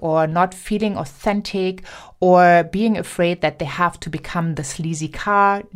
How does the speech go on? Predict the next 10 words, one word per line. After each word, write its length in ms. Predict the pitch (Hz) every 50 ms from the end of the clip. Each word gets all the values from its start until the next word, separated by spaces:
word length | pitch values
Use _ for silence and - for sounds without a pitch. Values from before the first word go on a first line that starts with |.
| 165 143
dealer 540 | - 185 185 190 190 185 180 180 180 180 180 185 - - - - - - - -
that 380 | 170 165 160 160 160 - - -
sells 920 | - - - - - 185 165 175 180 175 180 - - - - - - - - _ _ _
the 200 | - - 165 165
car 340 | 165 - 180 170 165 165 165
to 380 | 165 - - 165 160 156 156
whoever 580 | 143 160 160 151 - _ - - 175 170 180 175
says 420 | 170 - - - 147 151 - -
yes 280 | - 151 151 156 - -
first. 600 | - - - 254 233 226 226 226 226 - -